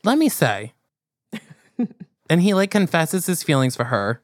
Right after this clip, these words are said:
Speaker 2: Surprise, surprise.
Speaker 1: The way she acts, I'm like, "Do not act like you are not the happiest woman in America."
Speaker 2: Exactly. Well, that's 'cause they're already dating.
Speaker 1: Yes, right?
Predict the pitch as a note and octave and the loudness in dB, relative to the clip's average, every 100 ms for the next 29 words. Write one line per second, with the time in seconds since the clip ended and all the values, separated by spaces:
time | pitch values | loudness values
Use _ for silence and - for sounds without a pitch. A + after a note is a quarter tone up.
0 | - - A3+ D3 C#4+ E4 F4+ F#4+ - F#4 | -12 -4 -2 0 0 2 0 -2 -4 -4
1 | G4+ F#4+ C#4 B3+ B3 C4 B3+ F3 E3+ G3 | -2 0 0 0 0 -2 -2 0 0 0
2 | A#3+ - A3 E3+ D#3 C#3+ D#3+ D#3 D#3 E3+ | 0 0 0 2 0 0 0 0 0 0
3 | C#4+ F4 E4+ D#4 G#3 G#3 F#3 E3 F3+ F3 | 0 2 0 0 -2 0 0 2 0 2
4 | E3+ E3 D3 D3 D3 D#3 C#3+ D3+ C#3+ C#3 | 0 0 -2 0 0 0 0 2 2 2
5 | B2+ A#2+ A#2 A#2 - G#2+ A2 - _ - | 2 2 2 0 -2 0 -2 -2 _ -18
6 | - B3 D#4 A#3 A3 G#3+ - F#3 E3+ F3 | -6 0 2 2 2 2 0 0 0 -2
7 | F3+ _ _ - D4 G4 - F#4 F4 E4 | -4 _ _ -2 0 0 0 0 2 2
8 | D#4+ E4 D#4+ D4+ A3 F#3+ G#3+ E3+ D3+ C3 | 2 2 0 0 0 0 0 -2 0 0
9 | G#2 - - - - C#3+ D#3+ G#3 | 0 -4 -12 -16 -8 -2 0 0